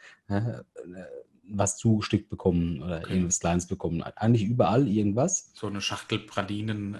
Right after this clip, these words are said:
Speaker 2: Herzen von Milka zum Beispiel.
Speaker 1: Äh, ich glaub, fünfzig Mark.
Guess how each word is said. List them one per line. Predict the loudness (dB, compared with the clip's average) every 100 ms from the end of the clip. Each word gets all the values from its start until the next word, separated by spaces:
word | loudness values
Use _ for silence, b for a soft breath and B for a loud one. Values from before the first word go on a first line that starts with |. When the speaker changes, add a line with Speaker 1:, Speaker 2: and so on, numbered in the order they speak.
| -8
Speaker 2:
Herzen | -8 -4 -4 -4 -6
von | -6 -6
Milka | -6 -8 -6 -6 -6
zum | -10 -12
Beispiel. | -14 -20 -20 _ _ _ _ _ _ _ _ _ _ -6
Speaker 1:
Äh, | -2 0 -2
ich | -2
glaub, | -2 0
fünfzig | 4 4 4 -6 -6
Mark. | -4 -6 -8